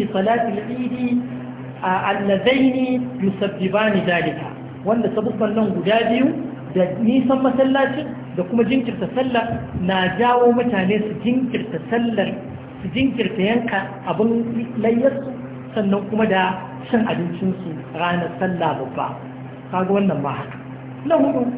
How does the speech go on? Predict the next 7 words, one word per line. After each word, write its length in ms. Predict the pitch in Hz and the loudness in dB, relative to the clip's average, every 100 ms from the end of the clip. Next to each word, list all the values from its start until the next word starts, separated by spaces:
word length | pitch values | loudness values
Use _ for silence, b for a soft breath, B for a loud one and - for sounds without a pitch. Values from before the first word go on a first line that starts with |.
| - - | -6 -4
fihi 340 | - 320 285 | 2 4 4
ta'limun 560 | - 214 226 262 240 214 | 4 2 4 4 4 4
nasi 240 | 233 226 | 4 4
ala 160 | 220 202 | 2 2
at-tafkir 480 | - 175 - 220 190 | 0 -4 -2 0 0
fil 160 | - 160 | -2 -4
umur. 240 | 156 143 | -4 -6